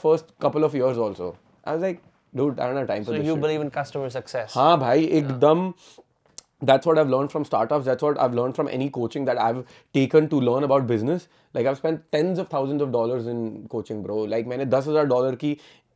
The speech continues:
Speaker 1: दो तो ली हैं और उसके ऊपर पता नहीं कितना books and, uh,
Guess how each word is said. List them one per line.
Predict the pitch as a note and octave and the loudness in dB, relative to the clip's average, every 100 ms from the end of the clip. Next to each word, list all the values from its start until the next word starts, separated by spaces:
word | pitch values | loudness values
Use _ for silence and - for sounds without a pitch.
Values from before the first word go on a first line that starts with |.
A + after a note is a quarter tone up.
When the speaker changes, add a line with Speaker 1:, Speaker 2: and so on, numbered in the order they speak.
| - | -10
Speaker 1:
दो | A#2+ A2+ D3+ | 0 4 6
तो | D#3+ | 6
ली | D#3+ C#3 D3 | 4 6 4
हैं | A#2+ E2 D#2 - | 2 -6 -12 -8
और | - C3+ | -2 -2
उसके | - | 0
ऊपर | D3 C3+ D#3+ | 0 2 2
पता | D3 C#3 | 0 -2
नहीं | C#3+ | -4
कितना | C#3 C3 C#3+ C3+ | -2 -2 -2 -2
books | B2 C3 | -2 -2
and, | D3 C#3 C3 C3 B2 | -2 -2 -2 -6 -4
uh, | A#2 A2 | -2 -2